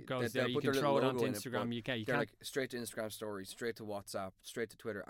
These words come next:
Speaker 2: anywhere. And it, it's, it seems to be a nice quality. It seems to, like, it doesn't ruin anything.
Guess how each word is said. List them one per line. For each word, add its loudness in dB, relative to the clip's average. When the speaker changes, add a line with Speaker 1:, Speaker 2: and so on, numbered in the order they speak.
Speaker 2:
anywhere. -4
And -4
it, -6
it's, -8
it -8
seems 0
to -6
be -2
a -8
nice -6
quality. -2
It -4
seems -6
to, -2
like, -8
it -6
doesn't -6
ruin -2
anything. -6